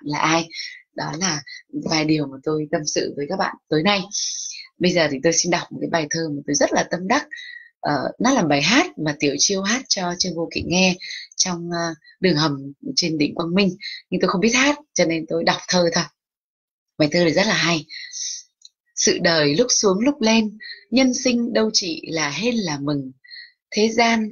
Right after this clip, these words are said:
khi phế khi hưng, trong hung tàn cát, cát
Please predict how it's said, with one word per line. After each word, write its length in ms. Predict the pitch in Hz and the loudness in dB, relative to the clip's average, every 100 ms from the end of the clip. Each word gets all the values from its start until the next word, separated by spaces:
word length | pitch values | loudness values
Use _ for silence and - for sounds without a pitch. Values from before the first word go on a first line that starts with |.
| - - | -6 -2
khi 120 | 233 220 - | 0 2 2
phế 240 | 180 202 226 | 4 2 0
khi 140 | 247 | 2
hưng, 280 | 233 240 220 - - - - | 4 4 2 -2 -18 -14 -6
trong 160 | 269 247 240 | -4 -4 -4
hung 240 | 247 226 | -4 0
tàn 240 | 185 160 143 | 0 0 0
cát, 240 | 214 285 - - | 0 0 -4 -2
cát 180 | 254 | -2